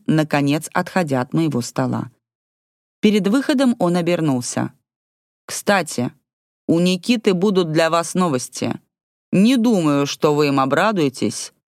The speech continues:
но постарайтесь помнить о взрослой женщине и субординации». Он ушел, а я так и осталась сидеть на месте.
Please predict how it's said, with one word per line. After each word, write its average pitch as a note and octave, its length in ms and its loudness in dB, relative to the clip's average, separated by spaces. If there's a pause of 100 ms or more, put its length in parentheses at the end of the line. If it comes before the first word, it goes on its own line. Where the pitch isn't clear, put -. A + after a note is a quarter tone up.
(160)
но E3 160 2
постарайтесь E3 880 0
помнить E3 580 -2
о F3+ 120 0
взрослой D3 580 0
женщине C#3+ 720 -2 (260)
и C#3 140 2
субординации». D3 1120 -2 (960)
Он E3 220 2
ушел, C3 520 -2 (480)
а C3+ 100 0
я D#3+ 180 0
так A3 200 -4
и A#3+ 40 0
осталась D#3+ 580 -2
сидеть C#3+ 420 -4
на D3+ 140 2
месте. - 520 -4